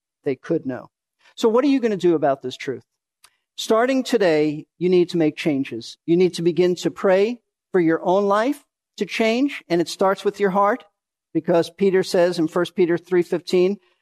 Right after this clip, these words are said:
"Sanctify Christ as Lord in your hearts." That word sanctify is very similar to hallow.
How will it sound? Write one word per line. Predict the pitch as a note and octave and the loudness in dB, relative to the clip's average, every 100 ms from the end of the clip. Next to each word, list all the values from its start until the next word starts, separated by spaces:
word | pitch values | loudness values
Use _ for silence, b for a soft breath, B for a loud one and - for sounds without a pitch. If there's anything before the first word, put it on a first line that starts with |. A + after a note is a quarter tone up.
| _ | _
"Sanctify | - G#3 G3 G3 F3+ F#3+ | -4 0 0 -2 0 0
Christ | F#3+ G3+ F#3+ G3 - | 0 0 0 0 -4
as | E3 D#3+ | -8 -2
Lord | E3 F3+ F3+ | 0 0 0
in | E3 | -2
your | D3+ | -2
hearts." | D3 E3+ E3+ A3 - - - - _ _ | -4 0 2 0 -4 -12 -14 -18 _ _
That | E3+ D#3 | -2 0
word | F3 E3 | -2 -2
sanctify | F#3 F3 E3+ E3+ F3 E3 | 0 0 -2 -4 0 0
is | D#3+ D3 C#3 - _ | 0 -2 -6 -14 _
very | D#3 F#3 | -2 -2
similar | - G3 E3 C#3 | -2 -2 0 -2
to | C#3 - C3+ C3+ _ _ | -4 -4 -4 -6 _ _
hallow. | F#3 D3 C3 A2 | -2 -2 -2 -8